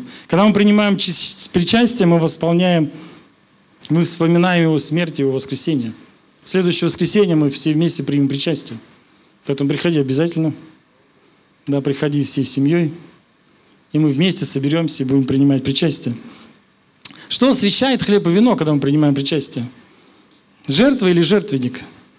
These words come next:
Знаете, есть сейчас бо-, большие богословские споры, в какой момент именно хлеб и вино становятся телом и кровью Иисуса Христа. В момент молитвы, в момент песнопения, в момент провозглашения.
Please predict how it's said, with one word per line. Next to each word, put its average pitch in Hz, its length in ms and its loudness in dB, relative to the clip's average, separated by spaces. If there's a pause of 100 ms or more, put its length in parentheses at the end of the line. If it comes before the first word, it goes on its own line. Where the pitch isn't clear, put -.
(100)
Знаете, 165 320 -2
есть 165 220 2
сейчас 143 200 -4
бо-, 151 160 0
большие 170 420 0
богословские 156 600 -2
споры, 196 480 0 (680)
в - 100 -16
какой 185 300 2
момент 180 480 4
именно 175 340 4
хлеб 170 400 0
и 151 60 2
вино 151 320 2
становятся 147 680 -2 (380)
телом 151 420 2 (320)
и 165 60 -6
кровью 151 360 2
Иисуса 135 300 -2
Христа. 139 440 -4 (380)
В - 40 -4
момент 165 300 2
молитвы, 170 640 2
в 139 40 2
момент 151 380 2
песнопения, 151 880 0 (680)
в - 40 -6
момент 175 320 2
провозглашения. 147 1040 0